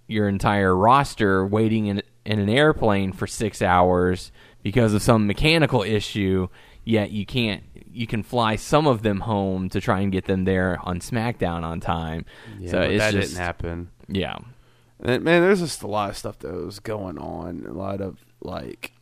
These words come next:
Speaker 2: I don't know. We won't know. And what you texted me earlier,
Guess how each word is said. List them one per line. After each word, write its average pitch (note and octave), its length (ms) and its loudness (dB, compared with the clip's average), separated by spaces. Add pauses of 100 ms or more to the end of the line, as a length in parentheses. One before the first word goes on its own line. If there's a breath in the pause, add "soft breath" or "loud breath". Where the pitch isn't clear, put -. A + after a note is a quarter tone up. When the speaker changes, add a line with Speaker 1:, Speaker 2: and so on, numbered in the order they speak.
(120)
Speaker 2:
I - 1160 -14
don't B2+ 120 0
know. A2+ 120 4
We D3 200 4
won't F#3+ 360 6
know. D3 520 6 (480 soft breath)
And A2+ 500 0 (120)
what B2+ 220 0
you C3 60 -6
texted B2+ 340 0
me A2 100 0
earlier, A2 540 4